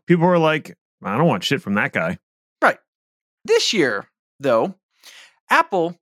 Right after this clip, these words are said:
Speaker 2: is finally releasing their A R V R headset that solves for a ton of those problems.
Speaker 1: Mm-hmm.
Speaker 2: Now,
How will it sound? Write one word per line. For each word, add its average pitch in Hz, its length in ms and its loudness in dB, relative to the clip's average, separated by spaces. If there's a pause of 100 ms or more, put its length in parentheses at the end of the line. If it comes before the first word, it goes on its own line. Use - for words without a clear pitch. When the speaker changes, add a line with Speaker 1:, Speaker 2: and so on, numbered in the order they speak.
(240)
Speaker 2:
is 165 160 -4
finally 277 580 -2
releasing 240 580 -4
their 127 280 0
A 196 180 2
R 175 280 0
V 151 180 -4
R 190 120 -2
headset 165 400 -8 (920)
that 113 100 -12
solves 156 680 0 (100)
for 120 180 -12
a 101 140 -12
ton 180 360 -2
of 165 100 -2
those 139 260 -2
problems. - 600 -8 (220)
Speaker 1:
Mm-hmm. 107 500 0 (800)
Speaker 2:
Now, 165 240 -2